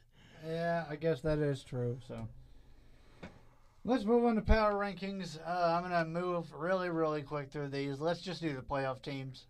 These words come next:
Number one, Chiefs, obviously. I'm not surprised there. Number two, Eagles. Both number one seeds, number one and two for me.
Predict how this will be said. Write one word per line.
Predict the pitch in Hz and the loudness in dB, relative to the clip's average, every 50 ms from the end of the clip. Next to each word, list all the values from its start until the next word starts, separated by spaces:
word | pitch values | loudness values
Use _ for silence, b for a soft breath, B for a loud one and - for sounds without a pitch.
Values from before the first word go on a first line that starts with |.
| - | -12
Number | 151 165 233 247 247 240 | -4 -2 -2 0 0 0
one, | 196 185 185 185 185 180 180 175 170 - - | 0 2 2 2 2 2 0 -4 -8 -12 -16
Chiefs, | - - 180 170 165 160 156 - - - 156 | -8 -6 -2 0 0 0 -2 -4 -12 -8 -4
obviously. | 156 156 147 143 147 147 131 - 160 151 143 143 147 151 139 | -2 -2 -2 -2 -4 -8 -10 -10 -10 -10 -8 -8 -10 -10 -10
I'm | 143 147 | -8 -8
not | 156 147 147 - | -8 -8 -8 -12
surprised | - - 156 147 143 139 139 | -14 -10 -8 -8 -8 -8 -8
there. | 139 127 123 120 120 - b b b b b b b b b - | -8 -8 -8 -8 -10 -14 b b b b b b b b b -16
Number | 135 139 151 | -14 -14 -12
two, | 143 - - 208 214 202 196 180 165 | -10 -2 0 2 4 4 2 2 0
Eagles. | 170 165 170 170 165 156 156 151 147 - - - - - - - - - - - | -4 -4 -2 -2 -2 -2 -2 -4 -6 -10 -16 -20 -20 -20 -20 -20 -20 -20 -20 -8
Both | 185 202 220 208 208 208 | -2 -2 -2 -2 -2 -2
number | 208 208 190 190 185 | -4 -2 -2 -2 -4
one | 175 170 165 156 | -2 -2 -2 -2
seeds, | - - 165 156 151 131 135 | -2 -6 -6 -6 -6 -6 -6
number | 151 147 147 147 | -6 -6 -6 -6
one | 143 135 139 135 139 | -4 -4 -4 -4 -4
and | 135 123 | -6 -6
two | 135 139 127 | -8 -8 -8
for | 117 123 123 | -8 -10 -12
me. | 123 123 120 120 | -12 -12 -12 -14